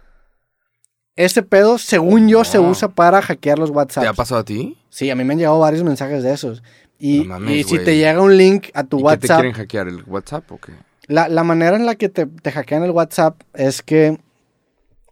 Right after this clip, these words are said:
Speaker 1: mucha gente no sabe, pero
Speaker 2: Está
Speaker 1: WhatsApp,
Speaker 2: bueno eso, güey.
Speaker 1: WhatsApp utiliza tu, tu número telefónico como una iden-, como un identificador de tu celular. Es decir, que tú te
Speaker 2: Ujú.
Speaker 1: puedes meter a tu WhatsApp desde otro celular, aunque no tengas otro número. O sea, el, el, el,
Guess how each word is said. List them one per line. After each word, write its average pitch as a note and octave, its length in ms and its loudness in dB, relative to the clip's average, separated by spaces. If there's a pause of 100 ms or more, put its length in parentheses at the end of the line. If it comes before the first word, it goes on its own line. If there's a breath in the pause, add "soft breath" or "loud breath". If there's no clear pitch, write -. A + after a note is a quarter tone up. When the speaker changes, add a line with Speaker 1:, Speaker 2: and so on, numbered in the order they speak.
Speaker 1:
mucha E3 260 0
gente G3 240 2
no G3 120 2
sabe, D#3 380 0 (460)
pero C3+ 220 2
Speaker 2:
Está C3 120 0
Speaker 1:
WhatsApp, F#3+ 400 2
Speaker 2:
bueno F2+ 100 -10
eso, - 160 -18
güey. D3 100 -6
Speaker 1:
WhatsApp G#3+ 500 0
utiliza D#3+ 600 0
tu, D3+ 320 -4
tu C3+ 240 -4
número F#3 360 0
telefónico F3 720 -4 (440 soft breath)
como C#3 320 0
una D#3 320 2
iden-, D#3 260 0 (140)
como C#3+ 180 -4
un C#3+ 80 0
identificador D3 1000 -2
de B2+ 160 -6
tu A#2+ 100 -12
celular. A2 460 -10 (120)
Es B2+ 120 -10
decir, E3+ 280 0
que - 120 -6
tú - 100 -8
te D3 80 -8
Speaker 2:
Ujú. B2 120 -8
Speaker 1:
puedes D#3+ 160 0
meter D3 420 0
a D3 80 -8
tu B2+ 140 -8
WhatsApp C#3 460 -2
desde C3+ 200 -2
otro D3 160 -6
celular, D3 400 0
aunque C3+ 260 -4
no B2 140 -4
tengas C3 280 -6
otro C3 200 -6
número. F3 240 0
O - 400 -20
sea, D3+ 160 2
el, C#3 120 0
el, C#3+ 320 -2
el, C3 320 -2